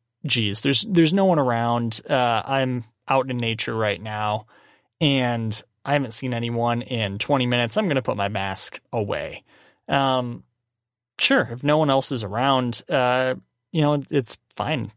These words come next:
to not be wearing a mask as far as I'm concerned. But, uh, if you're on a densely populated trail in Tryon Creek, I personally would want one,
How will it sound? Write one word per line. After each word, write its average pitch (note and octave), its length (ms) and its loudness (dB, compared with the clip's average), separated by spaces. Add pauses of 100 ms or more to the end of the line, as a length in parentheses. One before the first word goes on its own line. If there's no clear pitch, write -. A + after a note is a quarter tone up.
(120)
to - 120 0
not G2+ 300 -4
be A2+ 120 -6
wearing G2+ 260 -6
a G#2+ 40 -8
mask - 400 -6
as - 120 -6
far A2+ 180 -2
as G#2+ 120 -2
I'm B2 160 0
concerned. A2 640 -8
But, G#2 240 0 (440)
uh, A#2+ 400 0 (260)
if D#3+ 200 0
you're D#3+ 240 6
on C#3 120 0
a C3 80 0
densely A#2+ 360 -2
populated A2 600 -2
trail A2 380 -2
in A#2 180 -6 (100)
Tryon G#2 400 -2
Creek, - 460 -4 (880)
I C#3 160 2
personally A2 500 -2
would G2 220 -4
want D2+ 240 -8
one, F#2 280 -6